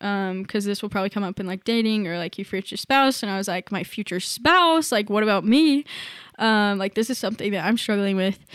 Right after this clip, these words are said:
And so I just felt super alone. And, like, pornography in and of itself, very isolating, like, like, literally physically isolating. And, like,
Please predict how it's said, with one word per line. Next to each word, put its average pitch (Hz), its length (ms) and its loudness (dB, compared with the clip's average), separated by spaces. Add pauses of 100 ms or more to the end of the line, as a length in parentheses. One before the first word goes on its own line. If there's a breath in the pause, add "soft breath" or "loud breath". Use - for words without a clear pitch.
(460 loud breath)
And 214 600 4 (140)
so 262 140 4
I 262 100 6
just 330 180 2
felt 330 220 4
super 262 580 4 (140)
alone. 208 600 4 (160)
And, 214 340 2
like, 208 200 0
pornography 302 520 4
in 214 200 2
and 220 140 2
of 202 80 0
itself, 202 640 0
very 208 300 4
isolating, 196 560 -2
like, 185 320 -6 (380 soft breath)
like, - 300 -8
literally 233 460 6
physically 247 580 0
isolating. 214 760 -2
And, 190 300 -2
like, 175 320 -6